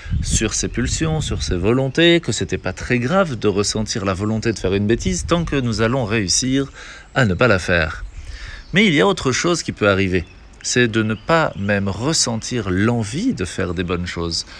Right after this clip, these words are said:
ne pas avoir du tout l'envie ou le kiff de venir à la synagogue, de mettre les tefilines. Cela ne nous parle pas du tout. Comment appelle-t-on, appelle-t-on cela en hébreu ? Le timtum alev, le fait que le cœur soit tellement dur, tellement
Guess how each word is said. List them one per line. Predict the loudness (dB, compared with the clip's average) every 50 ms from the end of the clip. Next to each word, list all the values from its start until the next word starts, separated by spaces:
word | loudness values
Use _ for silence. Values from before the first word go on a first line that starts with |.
| -18 -12 -6 -4
ne | -4
pas | 0 2 2
avoir | 2 2 2 0 -2 -2
du | -4 -4 -4
tout | -4 -2 -2
l'envie | 0 2 2 2 2 0 -2 -2 -2 0 2 2
ou | 4 4
le | 2 2
kiff | 2 0 -2 -2 -2 0
de | -2 -2
venir | 0 0 0 2
à | 2 2
la | 2 2
synagogue, | 0 0 0 0 2 2 0 0 0
de | 0 0
mettre | 0 0 0 -2
les | -2
tefilines. | -2 0 0 0 0 2
Cela | 2 4 4 4 4
ne | 2 2
nous | 2 0 2
parle | 2 4 4 2 4
pas | 2 2 2
du | 2 0 -4
tout. | -4 -2 -2 -4 -4 -6 -12 -18 -20 -20 -18 -18 -16 -16 -16 -18 -18 -18 -20 -18 -6
Comment | -2 0 4 6 6
appelle-t-on, | 6 6 4 2 2 0 -2 -4 -4 -4 -2
appelle-t-on | -2 -2 0 2 0 0 0 -2 -4 -4
cela | -2 0 2 2 2
en | 2 2
hébreu ? | 0 0 0 0 0 0 0 -2 -4 -10 -18 -20 -20 -20 -12 -6 -2
Le | -2 -2
timtum | -2 -4 -4 -4 -2 -2 -4 -4 -4 -4 -4 -2 -4 -6 -6 -6
alev, | -4 -2 0 0 0 -2 -4 -6 -8 -12 -8 -4
le | -4 -4
fait | -2 0 -2 -2
que | -2 -2 -2
le | 0 2 0 0 -2
cœur | -4 -4 -2 0 0 0 -2 -4
soit | -4 -4 -4 -4
tellement | -4 -2 -2 -2 0 0 0 -2
dur, | -2 -2 -4 -4 -4 -2 -4 -4 -6 -4
tellement | -4 -2 -2 0 0 0 -2 -2